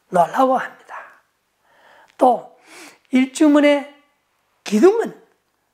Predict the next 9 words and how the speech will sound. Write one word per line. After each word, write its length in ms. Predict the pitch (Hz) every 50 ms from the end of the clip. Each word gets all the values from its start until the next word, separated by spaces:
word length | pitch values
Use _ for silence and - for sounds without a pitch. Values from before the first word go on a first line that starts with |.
| _ _ -
나무나 760 | 214 196 180 175 190 226 269 294 294 247 233 240 - - _ _ _ _ _ _ _ _ -
돌을 720 | - 160 151 151 170 196 220 262 311 392 440 480 - - _ _ _ _ _ _ _ _ _
주로 480 | - - 240 226 214 190 208 - - _ _ _ _
사용하는데, 840 | - - 185 202 190 175 185 190 180 180 190 190 180 - - - _ _ _ - - _ _ -
주로 300 | - 262 330 480 453 415
나무를 500 | 220 180 170 160 175 233 294 370 294 247
사용하죠. 540 | 190 180 196 196 180 165 175 185 190 - - - 254 233 - _ _ _ _ _ _ _ _ _ _ _ _ _ _ _ - - - - - - - - - - -
나무인 560 | 269 - 165 175 214 269 320 359 359 359 320
경우에는 640 | 285 240 226 262 269 254 247 240 254 294 440 480